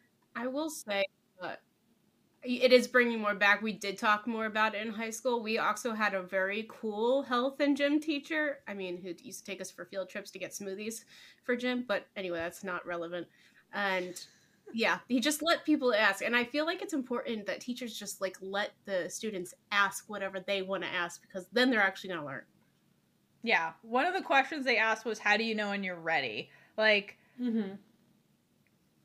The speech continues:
Speaker 2: 'cause I feel like that, that is the thing that's on all of their minds, really, not so much the, I guess, the, the condom stuff and all that kind of questions.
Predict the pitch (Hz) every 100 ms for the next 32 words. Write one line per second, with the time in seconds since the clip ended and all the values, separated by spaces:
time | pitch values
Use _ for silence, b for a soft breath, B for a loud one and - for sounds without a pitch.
0 | _ _ - 370 381 427 285 233 247 294
1 | 311 254 349 392 359 320 285 285 - 247
2 | 240 220 220 226 202 214 202 190 202 247
3 | 240 214 196 208 240 269 226 202 190 214
4 | 190 185 180 - 180 175 170 175 _ _
5 | _ _ _ _ _ _ _ _ _ 185
6 | 170 - 175 156 - 156 _ - 160 -
7 | 147 139 135 - 67 - 95 - 101 -
8 | - - - - -